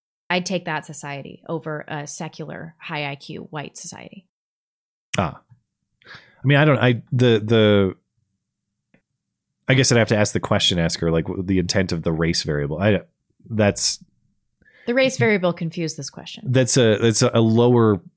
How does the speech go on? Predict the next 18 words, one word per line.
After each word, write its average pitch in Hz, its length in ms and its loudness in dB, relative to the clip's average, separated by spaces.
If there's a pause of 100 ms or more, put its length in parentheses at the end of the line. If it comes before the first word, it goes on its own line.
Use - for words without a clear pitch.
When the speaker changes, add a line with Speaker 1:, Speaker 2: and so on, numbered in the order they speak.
(240)
Speaker 2:
as 143 160 4
we've 139 160 4
discussed 120 380 2
many 101 160 2
times, 87 240 0
that's 95 160 0
a 101 60 2
lower 98 320 2
priority 87 480 0
for 85 280 -4
me, 85 460 0 (440)
but, 98 360 0
uh, 82 420 2
I 104 140 2
understand 92 360 0
why 85 100 0
people 82 440 -4 (220)
make 90 480 -4